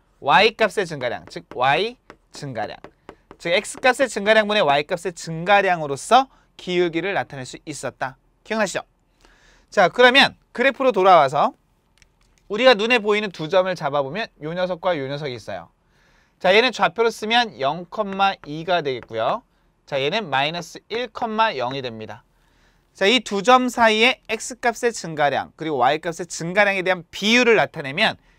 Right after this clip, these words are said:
그 녀석이 바로 뭐가 된다? 기울기 A가 됨을 알 수가 있다. 자, 그럼 A는 X가 마이너스 일에서 영까지 증가했어요. 자, 증가량이라고 하는 것은 나중값에서 처음값을 빼는 겁니다.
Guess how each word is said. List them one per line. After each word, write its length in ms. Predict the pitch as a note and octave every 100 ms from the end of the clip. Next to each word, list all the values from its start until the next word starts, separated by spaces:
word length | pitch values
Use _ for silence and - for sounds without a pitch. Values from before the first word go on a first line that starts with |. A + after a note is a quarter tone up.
| _
그 100 | -
녀석이 260 | F#3 F#3 F#3
바로 220 | D3+ F3
뭐가 220 | D3 B2
된다? 360 | A#2+ B2 G3+ C4 _ _ _ _
기울기 640 | - E3 D#3+ F3+ A#3+ C#4+ _ _ _ -
A가 340 | A3 A3+ G#3+
됨을 320 | F3+ E3 G#3 -
알 220 | - A#2+ A#2
수가 240 | - A#2+
있다. 280 | G#2 - - - _ - _ _ _ _
자, 100 | -
그럼 140 | D#3 D#3+
A는 360 | A#3 A#3+ D3 - _ _ -
X가 320 | A3 - C4
마이너스 460 | F#3+ F#3 A#3+ C4 C4+
일에서 200 | B3+ B3
영까지 480 | E3 G3 B3 A#3+ G#3+
증가했어요. 760 | - F#3 F3+ E3 - B2 G2+ - _ _ _
자, 120 | - F3+
증가량이라고 920 | - F#3+ G#3 A#3 C#4+ C#4 C4 B3+ A#3+
하는 180 | A3+ G#3+
것은 360 | G3+ G3+ A#3+
나중값에서 840 | D3+ B2 C#3+ G#3+ A3 G#3+ F#3 G3 G#3
처음값을 720 | - - C4 C4 B3 G#3+ G3
빼는 280 | F3+ A3+ A#3
겁니다. 440 | G3+ D#3 B2 A#2+